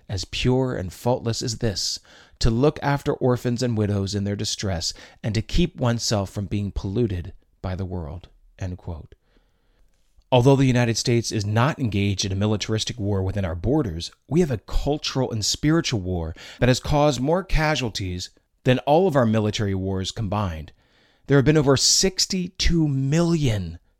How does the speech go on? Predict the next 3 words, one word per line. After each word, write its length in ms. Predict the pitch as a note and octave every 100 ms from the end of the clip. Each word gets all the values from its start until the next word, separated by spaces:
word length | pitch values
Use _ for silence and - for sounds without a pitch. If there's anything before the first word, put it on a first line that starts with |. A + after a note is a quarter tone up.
| _ _
sixty-two 720 | - - - - G3 - G3
million 760 | D#3 C3+ C#3+ E3 F3+ D3 - E2
killed 480 | - - C#3 F#2 E2+